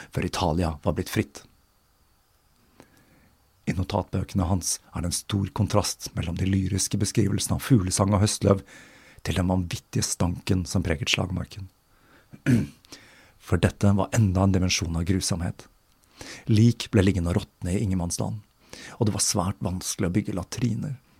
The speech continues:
noe som førte til at soldatene gjorde fra seg der hvor de følte seg rimelig trygge på ikke å bli skutt i prosessen, og det førte igjen til at fjellsidene var dekket med ekskrement.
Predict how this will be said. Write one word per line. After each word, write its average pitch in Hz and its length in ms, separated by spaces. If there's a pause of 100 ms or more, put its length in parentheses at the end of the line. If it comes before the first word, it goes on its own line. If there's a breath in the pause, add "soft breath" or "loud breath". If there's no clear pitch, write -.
(320 soft breath)
noe 104 100
som 110 140
førte 104 220
til 104 120
at 98 120
soldatene 104 640
gjorde 98 200
fra 80 160
seg 95 240
der 82 140
hvor 92 80
de 95 80
følte - 280
seg 85 200
rimelig 104 380
trygge 101 280 (160)
på 117 140
ikke - 160
å 82 60
bli 87 80
skutt - 340
i 101 60
prosessen, 104 500 (720 loud breath)
og 98 100
det 95 100
førte 107 220
igjen 95 240
til 90 160
at - 160
fjellsidene 104 600
var 82 140
dekket - 400
med - 140
ekskrement. - 640